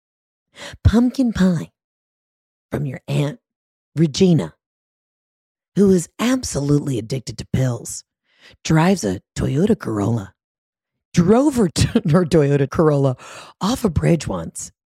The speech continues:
into the water. No one else was hurt except her, but somehow, even after seven brandies and we begged her not to drink and drive, she kicked open the side door underwater as she almost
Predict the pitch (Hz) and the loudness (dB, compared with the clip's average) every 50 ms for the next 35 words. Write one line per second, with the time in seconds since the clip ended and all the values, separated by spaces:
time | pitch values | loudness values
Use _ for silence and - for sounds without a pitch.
0 | _ - 196 240 262 226 180 107 107 107 110 92 87 87 98 107 139 - _ _ | _ 2 2 2 2 2 -2 -2 -4 -4 -4 -4 -4 -6 -8 -10 -12 -14 _ _
1 | _ _ _ _ _ _ _ _ _ _ - 156 190 226 254 254 220 196 190 190 | _ _ _ _ _ _ _ _ _ _ 4 4 6 6 6 4 4 2 0 -2
2 | - - 120 107 - 151 147 135 - - - - - - 233 226 - - - 208 | -2 -4 -8 -6 -4 -4 -4 -4 -4 -8 -10 -8 -8 -6 -6 -6 -4 -2 -2 0
3 | 208 - - - - - - - 170 170 156 123 107 92 - - _ _ _ _ | 0 -2 -4 -6 -8 -8 -6 -4 -2 -2 -2 -2 -4 -8 -14 -20 _ _ _ _
4 | _ _ _ _ _ - 220 226 240 254 220 180 160 - 160 143 - - - - | _ _ _ _ _ 0 2 2 4 4 2 2 0 -2 -4 -6 -6 -4 -2 -2
5 | 170 165 196 190 160 143 151 160 165 147 110 95 98 - - - - 160 151 156 | 0 0 0 0 2 2 2 2 2 0 -2 -4 -8 -10 -12 -8 -4 -2 -2 -2
6 | 147 117 - _ _ - 254 247 233 180 160 - 101 87 - _ _ _ _ _ | -2 -4 -8 _ _ 0 0 0 0 -2 -4 -6 -8 -8 -10 _ _ _ _ _
7 | - 160 156 180 208 202 - - - 160 143 135 - 127 117 120 127 127 117 107 | 0 2 4 4 4 2 -2 -4 -4 -4 -2 -2 -4 -6 -4 -2 -2 -2 -2 -4
8 | 107 - _ _ - - - - - - - - - 190 160 127 120 - _ _ | -6 -10 _ _ -20 -20 -20 -20 -16 -10 -6 0 2 4 4 2 0 -6 _ _
9 | _ _ - - 262 262 _ - 247 214 220 208 - - 104 87 107 - _ _ | _ _ -6 -6 -6 -4 _ 2 2 2 2 2 0 0 -2 -2 -6 -14 _ _
10 | _ - 135 - - - 151 156 170 160 135 - 139 143 135 - - - 170 208 | _ -6 -6 -4 -2 -2 0 2 2 2 2 2 2 2 0 0 -2 0 0 2
11 | 220 214 170 131 123 120 123 127 127 104 92 - 107 - - 170 - 185 220 262 | 2 2 0 0 0 0 0 0 0 -2 -4 -8 -10 -8 -4 0 2 2 2 2
12 | 302 247 - | 0 -4 -8